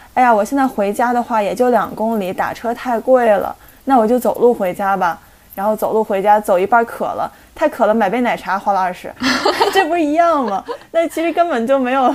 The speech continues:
起到任何的作用。但现在还是很多人在以消费降级作为目的在做这个事儿，然后在实施消费降级的过程中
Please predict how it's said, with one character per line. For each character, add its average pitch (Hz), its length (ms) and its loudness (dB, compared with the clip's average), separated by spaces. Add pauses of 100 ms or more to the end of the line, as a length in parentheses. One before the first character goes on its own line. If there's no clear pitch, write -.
起 220 180 -6
到 240 120 2
任 269 200 0
何 233 100 -2
的 233 100 0
作 240 260 2
用。 185 180 -4 (160)
但 294 160 0
现 302 100 -6
在 262 80 0
还 233 140 -2
是 277 40 -4
很 233 160 -8
多 214 140 -6
人 202 160 -4
在 247 160 2
以 185 180 -4
消 - 200 -4
费 254 120 0
降 247 200 0
级 190 100 -4
作 233 140 -2
为 240 80 0
目 277 260 0
的 - 180 -8 (240)
在 208 140 2
做 202 160 -2
这 196 80 -4
个 185 100 -2
事 196 140 -6
儿， - 100 -4 (280)
然 220 100 4
后 240 60 2
在 226 320 4 (240)
实 226 320 -2
施 302 240 -2
消 285 180 2
费 254 100 2
降 233 200 -2
级 185 40 -6
的 226 120 -2
过 233 160 0
程 202 200 -8
中 214 260 -2